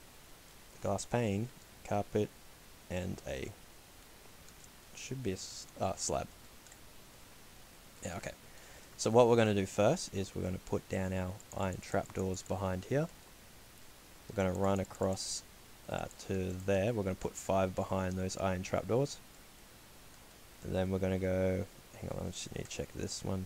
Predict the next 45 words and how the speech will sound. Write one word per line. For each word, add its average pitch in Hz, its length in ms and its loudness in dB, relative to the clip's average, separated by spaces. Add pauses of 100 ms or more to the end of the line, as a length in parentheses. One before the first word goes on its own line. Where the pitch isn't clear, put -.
(160)
Just - 160 -12
need - 100 -8
to - 80 -10
count 95 180 0
it - 20 -10
from 98 160 -2
here. 95 180 0 (160)
Should - 160 -4
be 98 100 -2
four, 95 480 0
I 98 40 0
think. 95 300 -6 (380)
One, 104 60 -8
two, - 120 -6
three, - 240 -8
four. - 200 -6 (180)
Yep. 104 160 4 (1040)
So - 160 0
we're 98 140 4
gonna - 100 -2
add 95 180 4
three 101 440 2
on 95 140 2
the 95 60 0
front 95 220 0
of 90 80 0
that 90 220 0 (140)
to - 100 -6
make 95 180 -2
that 90 160 0
a - 40 -4
four - 300 0 (680)
on 95 120 0
each 90 160 -4
side. 92 200 -2 (2000)
Gonna 90 180 -2
cut - 300 -2
this 104 240 0
one 95 160 2
out, 139 220 4 (120)
replace - 480 -2
it 98 60 -4
with 95 160 -4
a - 40 -2
door. 123 340 6